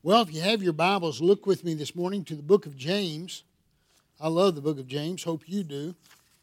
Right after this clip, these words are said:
It's one of those practical books that teach us, uh, so much about how to live for the Lord Jesus.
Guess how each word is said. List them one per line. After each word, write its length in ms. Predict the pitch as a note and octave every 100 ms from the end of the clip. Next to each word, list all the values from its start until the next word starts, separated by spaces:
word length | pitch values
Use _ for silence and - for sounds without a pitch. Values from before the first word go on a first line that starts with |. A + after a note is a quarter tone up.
| _ _
It's 160 | B2
one 160 | F3 E3
of 40 |
those 140 | D#3+ D3
practical 640 | - G#3+ G#3+ - D#3+ D3+
books 380 | C#3 D3+ E3 -
that 260 | C#3+ B2 -
teach 280 | F#3+ F#3 E3+
us, 260 | C#3+ -
uh, 380 | D#3 C#3+ C3 B2 _ _ _
so 180 | - F#3
much 260 | F3 F#3
about 220 | D3 C#3 B2+
how 180 | F3
to 60 | E3
live 220 | - F3 D#3+
for 120 | D3
the 60 |
Lord 300 | C3+ D3 E3
Jesus. 560 | C#3 C3 F#3 E3 D#3 -